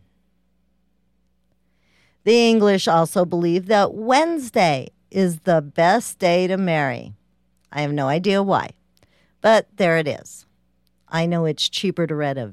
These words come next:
venue in the middle of the week, so there's that. Saturday is supposed to be the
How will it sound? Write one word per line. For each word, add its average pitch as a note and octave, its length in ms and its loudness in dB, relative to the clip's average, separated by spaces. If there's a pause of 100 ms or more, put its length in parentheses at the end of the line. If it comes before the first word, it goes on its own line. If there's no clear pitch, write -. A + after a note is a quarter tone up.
(160)
venue A#3+ 440 0
in F3 160 -2
the E3 60 -4
middle C#3+ 260 -6
of C3 80 -8
the C3+ 80 -10
week, C3 340 -12
so B2+ 260 -10
there's A2 420 -14
that. D#3+ 440 -8 (1900)
Saturday C4 720 2
is A#3+ 180 0
supposed A#3+ 440 0
to A3 80 -4
be A3+ 180 -2
the G3+ 220 -6